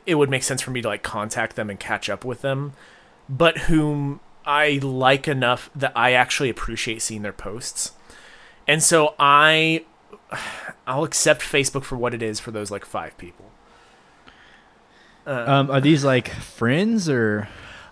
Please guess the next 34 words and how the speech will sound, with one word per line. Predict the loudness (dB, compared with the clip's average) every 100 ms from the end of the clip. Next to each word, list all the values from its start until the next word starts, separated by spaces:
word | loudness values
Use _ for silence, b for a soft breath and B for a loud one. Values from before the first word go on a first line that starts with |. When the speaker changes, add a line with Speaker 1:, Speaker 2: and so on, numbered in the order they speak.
| _
Speaker 2:
relatives | -6 2 2 2 4 4 2 -4
Speaker 1:
Spec-, | -8
Speaker 2:
or? | -2
Speaker 1:
specifically, | 0 0 0 2 2 0 -2 -6 -6 -6 -6
s-, | -10 -10 _ _ _
a | 0
couple | 4 4 4
of | 4
them | 4
are | 2
more | 2 0
distant | 0 -2
friends. | -2 -2
Specifically, | -2 0 0 -2 -2 -2
it's | 0 4
like, | 4 4 -6 -18 b b b b b b -4
there | 4 8
are | 8
some, | 6 2 4
like, | 2 2
families | -4 -4 0 0 0 -2 0
that | 2
I | 2
met | 2 -2 -4
while | -2 -2
working | -2 -6 -6 -8
at | -8 -10
camp | -8 -8 -8 -10 -16 b b b -4
who, | -2
like, | 0 0 -2
so | -2
it's, | 0
like, | 2
adults. | 2 0 -4 -4 -2 -2 -2